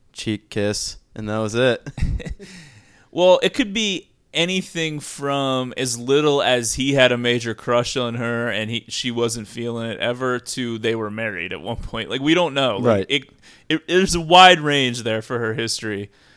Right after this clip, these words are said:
Speaker 2: But, like, you'd think, like, all right, this is, like, this shitty small town, but, like, maybe there's still a lawyer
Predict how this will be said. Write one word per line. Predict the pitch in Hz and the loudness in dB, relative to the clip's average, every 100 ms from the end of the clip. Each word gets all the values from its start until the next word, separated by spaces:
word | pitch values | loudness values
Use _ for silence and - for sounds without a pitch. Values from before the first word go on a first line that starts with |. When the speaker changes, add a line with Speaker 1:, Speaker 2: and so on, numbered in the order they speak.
| _ _ - | _ _ 2
Speaker 2:
But, | 156 | 4
like, | 160 160 151 - - _ _ _ _ | 6 6 4 0 -16 _ _ _ _
you'd | - 202 165 | -4 -4 -4
think, | - 240 240 202 | -2 -2 0 0
like, | 185 151 139 _ 151 | 2 2 0 _ 4
all | 170 | 6
right, | 123 123 | 4 2
this | 156 165 | -2 -2
is, | 185 160 | -4 -4
like, | 139 - | -4 -4
this | 127 - | -4 -4
shitty | - 135 131 123 | -2 -2 -2 -2
small | - 139 120 110 | -4 -4 -4 -6
town, | - 120 117 107 | -4 -4 -4 -6
but, | 107 - | -8 -6
like, | 123 117 110 | -2 -2 -2
maybe | 123 123 135 160 156 147 143 123 _ | -6 -2 2 2 0 -4 -4 -8 _
there's | 139 143 143 120 | -6 -2 0 0
still | - 139 127 113 | -4 0 0 2
a | 101 | 0
lawyer | 98 110 139 127 123 135 | -2 -2 0 0 -2 -6